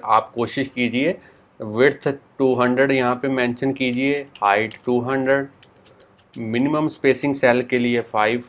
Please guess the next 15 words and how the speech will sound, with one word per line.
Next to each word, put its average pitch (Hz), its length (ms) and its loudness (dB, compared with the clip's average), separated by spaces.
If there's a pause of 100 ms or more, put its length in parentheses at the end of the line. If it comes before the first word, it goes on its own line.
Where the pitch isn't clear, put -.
(140)
लाइंस 110 360 -2
के 120 140 -2
लिए 113 220 -4
फ़ाइव, 104 400 -2 (540)
सेक्शन - 580 0
इंसर्ट 127 440 0 (140)
टॉप 110 340 4
पे 120 120 2
टू, 120 380 -4 (120)
बॉटम 113 360 0
पे 123 180 -2
ज़ीरो, 120 340 0
लेफ्ट 104 420 -4
पे 120 100 2
टू, 127 180 -4